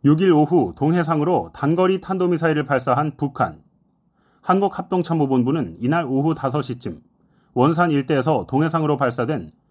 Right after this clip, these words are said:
단거리 탄도미사일 한 발을 포착했다고 밝혔습니다. 합참은 한미 정보 당국이 발사 초기부터 관련 동향을 추적 및 공유해왔다며, 일본과도 북한 탄도미사일 관련 정보를 공유했다고 전했습니다.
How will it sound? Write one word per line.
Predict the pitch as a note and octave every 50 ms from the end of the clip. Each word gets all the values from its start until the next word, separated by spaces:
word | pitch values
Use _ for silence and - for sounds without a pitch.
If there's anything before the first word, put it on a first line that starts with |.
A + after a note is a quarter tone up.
| _ _
단거리 | - - C#3+ D3+ E3 F3+ F#3 F#3 F#3 F3+
탄도미사일 | - - F#3+ F3 F3 E3+ D#3 D#3 D#3+ E3 F3
한 | E3 - - E3+ E3
발을 | D#3 D3+ D3 E3 D3+ G2+ -
포착했다고 | - F#3 F3+ - F#3+ F3+ - E3 D3 - C3 A#2 C3 C3+
밝혔습니다. | B2+ C3+ B2+ B2+ C#3+ B2 - A#2+ G2 E2+ F2 D#2 D2 - - _ _ _ _ _ _ _ _ _ _ _ _ _ _ _
합참은 | - - C#3+ - - D3 C#3+ D#3+ D3 - - _ _ _ _ _ _ _ _
한미 | _ - F#3+ F#3+ F#3+ G3 F#3+ D#3+
정보 | D#3+ D3 D3 D#3+ D#3
당국이 | - C3 B2+ B2+ C3+ D3+ C#3+ G2+ E2 - _ _ _ _ _ -
발사 | - C3+ C3 - F3+ F3+ F3+
초기부터 | - - G3 F3+ F3+ E3+ D#3+ D#3 - F3 E3+ E3
관련 | - - C#3+ D3 D#3+ E3 D#3
동향을 | C#3 C3+ C3+ C3 C#3+ D3+ A2+ F2 - - _ _ _ _ _
추적 | - - F3 F#3+ F#3+ - D3+
및 | D3+ D#3+ D#3+
공유해왔다며, | - - - C3+ D3+ D#3 D3+ C#3 C#3 B2+ A#2 A#2+ A#2 A2 G#2 F2+ D#2 - _ _ _ _ _ _ _ _ _ _ _ _ -
일본과도 | C3+ C#3 D3+ D3+ D#3 D3 C#3+ C3 B2+ B2 D#3+ A#2 D#2+ - - _ _ _ _ _
북한 | - C#3 C#3 - F#3 F#3 F3
탄도미사일 | - - G3 F#3 F#3+ F#3+ F3 E3 F3+ F3 D#3+
관련 | - D3 C#3+ D3 D3
정보를 | C3+ C3+ B2+ B2 A2+ G#2+ A#2 C3+ C#3
공유했다고 | B2+ - D3 E3 E3+ D#3+ D3 C#3 C3 - G#2+ G#2+ B2+ C3
전했습니다. | B2+ B2+ B2+ C3 B2+ - - G2 E2 E2+ D#2 D2 D2